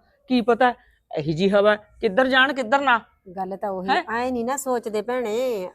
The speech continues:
Speaker 2: ਅੱਜ ਕੱਲ ਦੇ ਕਾਹਨੂੰ ਸੋਚਦੇ ਆ ਜਵਾਕ, ਹੈਂ? ਦੱਸ। ਚੱਲ ਕੋਈ ਨਾ ਭਾਈ, ਮੈਂ ਤਾਂ ਐਂ ਸੋਚਦੀ ਆ ਵੀ ਮੇਰੇ ਪੁੱਤ ਹੈ ਨਹੀਂ, ਆ ਜਿਨ੍ਹਾਂ ਦੇ ਹੈਗੇ ਆ, ਉਹ ਕਿਹੜਾ ਸੌਖੀਆਂ।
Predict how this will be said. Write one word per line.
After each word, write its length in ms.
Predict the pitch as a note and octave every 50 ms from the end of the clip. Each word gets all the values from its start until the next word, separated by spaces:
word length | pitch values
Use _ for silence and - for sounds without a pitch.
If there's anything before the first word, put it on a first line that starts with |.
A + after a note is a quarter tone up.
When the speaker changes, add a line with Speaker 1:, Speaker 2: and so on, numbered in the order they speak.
| A#3+
Speaker 2:
ਅੱਜ 120 | A#3 A3 C4
ਕੱਲ 200 | - D4 C#4+ C#4+
ਦੇ 80 | D#4
ਕਾਹਨੂੰ 300 | D#4 D4+ D4 D4+ E4+ F#4
ਸੋਚਦੇ 440 | F#4 - F4 D#4 D4+ D#4 C#4+ C#4 D4
ਆ 60 | C#4+
ਜਵਾਕ, 400 | C#4 B3 C#4 C4+ C4+ C4+ C4 C4+ C4 B3+ - _ _ _ _ _ _ _ B3+
ਹੈਂ? 200 | C4+ D#4+ F4+ F4 - _ _ _ _ _ -
ਦੱਸ। 340 | A3+ A#3 A3+ A3 - - - _ _ _ _ _ _ _ _ _ _ _ _ _ _ _
ਚੱਲ 160 | - D4+ C#4 C4
ਕੋਈ 260 | - B3+ A3 G#3 G3+
ਨਾ 140 | F3+ E3 E3
ਭਾਈ, 200 | - A3 A3 G#3+ - _ -
ਮੈਂ 180 | A#3 A#3+ A#3+ A#3+
ਤਾਂ 180 | A#3+ A#3 A3
ਐਂ 100 | A3 A3
ਸੋਚਦੀ 500 | G#3+ - A3+ A3 G#3+ G#3+ G#3+ G3 G#3+ G#3+
ਆ 60 | G#3 G3+
ਵੀ 100 | G#3+ G#3+
ਮੇਰੇ 220 | G#3+ G#3 G3+ G3
ਪੁੱਤ 300 | - - F3+ - - F3
ਹੈ 200 | E3+ E3 E3+ F3+
ਨਹੀਂ, 140 | G3+ G#3+ G3+ - _ - - C4
ਆ 40 | C4+
ਜਿਨ੍ਹਾਂ 300 | A3+ A#3 A#3 B3+ C4+ C4
ਦੇ 80 | B3+
ਹੈਗੇ 360 | A3 G3 F3+ F#3 G3 G#3+ A#3+ A#3
ਆ, 40 |
ਉਹ 100 | A3 A3
ਕਿਹੜਾ 180 | A3 C4 B3+ C4
ਸੌਖੀਆਂ। 520 | - - G3 F3+ F3 - - F#3 E3+ D#3+